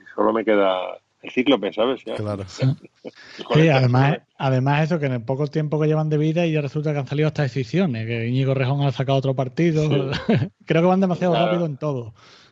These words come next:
Speaker 1: lo que yo te puedo decir es que a mí me molaba la Patrulla X, ¿no?
Speaker 2: Sí.
Speaker 1: Eh,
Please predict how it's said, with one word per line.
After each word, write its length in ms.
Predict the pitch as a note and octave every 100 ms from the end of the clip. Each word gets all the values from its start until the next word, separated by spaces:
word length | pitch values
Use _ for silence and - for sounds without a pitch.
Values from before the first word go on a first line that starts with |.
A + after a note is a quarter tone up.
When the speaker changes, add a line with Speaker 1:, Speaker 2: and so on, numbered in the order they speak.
| - A#2
Speaker 1:
lo 100 | A2+
que 140 | A2+
yo 100 | A#2+
te 80 | C#3+
puedo 180 | C#3+ C#3
decir 240 | C3+ C#3+
es 140 | D3
que 100 | -
a 40 | B2
mí 80 | B2+
me 140 | B2+
molaba 420 | B2 A#2+ A#2 A#2+
la 80 | -
Patrulla 400 | F#2+ G2+ F2+ D#2+
X, 220 | D#2 D#2 -
¿no? 180 | G2 A#2
Speaker 2:
Sí. 160 | - G#2+
Speaker 1:
Eh, 380 | F#2+ C3 B2+